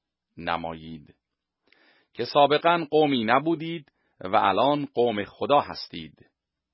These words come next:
آن وقت از رحمت محروم، اما الحال رحمت کرده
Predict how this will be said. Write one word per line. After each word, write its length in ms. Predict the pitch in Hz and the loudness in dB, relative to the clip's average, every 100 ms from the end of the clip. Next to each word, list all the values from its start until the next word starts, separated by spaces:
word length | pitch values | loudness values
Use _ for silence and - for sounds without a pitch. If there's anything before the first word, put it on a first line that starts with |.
| _ _ _ - | _ _ _ -6
آن 180 | 92 | -6
وقت 540 | 82 104 113 104 - _ - | 0 2 2 0 -8 _ -6
از 280 | 98 92 | -6 -4
رحمت 640 | 92 90 80 90 104 - _ | -6 -8 -6 -4 -4 -6 _
محروم، 800 | 92 90 - - 135 170 170 156 _ _ _ _ _ 101 | -8 -8 -8 -6 -2 -2 -4 -8 _ _ _ _ _ -4
اما 360 | 98 87 78 - | -2 -4 -6 -6
الحال 680 | 85 76 101 123 127 127 120 _ _ - | -8 -8 -6 -2 -2 -4 -8 _ _ -14
رحمت 720 | 85 90 95 - 87 87 87 _ - | -10 -8 -8 -10 -10 -10 -10 _ -14
کرده 600 | 90 85 78 131 107 | -8 -8 -4 -4 -4